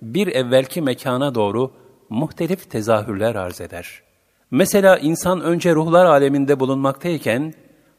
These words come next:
bu mekandan ayrılarak ana rahminde mekan tutar. Sonra dünyaya gelir.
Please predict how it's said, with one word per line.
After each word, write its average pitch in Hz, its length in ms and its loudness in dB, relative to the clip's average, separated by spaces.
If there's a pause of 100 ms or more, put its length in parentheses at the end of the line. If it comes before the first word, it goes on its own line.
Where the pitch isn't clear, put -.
bu - 140 -2
mekandan 151 500 0
ayrılarak 156 720 0
ana 165 220 2
rahminde 131 460 -2
mekan 95 400 -8
tutar. 95 500 -12 (600)
Sonra 120 380 0
dünyaya 107 460 -2
gelir. 90 460 -14